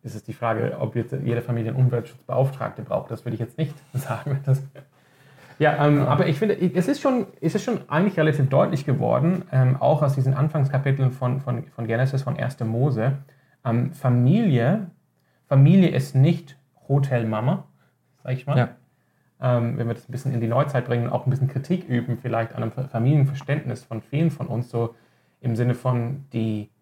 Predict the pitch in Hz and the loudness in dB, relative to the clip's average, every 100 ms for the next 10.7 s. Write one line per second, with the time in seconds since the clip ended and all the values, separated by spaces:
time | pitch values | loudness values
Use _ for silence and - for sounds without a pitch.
0 | _ _ - 117 - 139 170 143 131 123 | _ _ -10 -4 0 2 2 2 2 2
1 | - - 120 135 113 110 127 135 175 - | -6 -2 2 2 4 2 0 -2 -4 -8
2 | _ 110 107 110 185 - _ - 117 113 | _ -6 -4 -2 -2 -4 _ -2 0 0
3 | 170 - _ _ _ _ _ _ _ _ | -2 -8 _ _ _ _ _ _ _ _
4 | 120 165 175 - _ _ - 135 120 135 | 0 2 0 -8 _ _ -2 2 4 4
5 | 135 131 120 110 104 139 190 - _ _ | 2 -2 -4 -4 -2 -2 -2 -8 _ _
6 | _ _ _ _ - 113 113 110 120 - | _ _ _ _ -8 -2 0 0 -4 -4
7 | 131 131 147 147 131 120 127 135 - 117 | -2 0 2 2 2 2 0 0 -2 -6
8 | 120 135 135 151 156 - _ - 107 113 | 0 2 4 2 -2 -8 _ -8 -6 -4
9 | 120 120 113 110 - 143 139 131 127 120 | -4 -4 -6 -4 -2 2 2 2 0 -2
10 | 123 107 104 - 175 175 175 | -6 -6 -6 -2 0 0 -2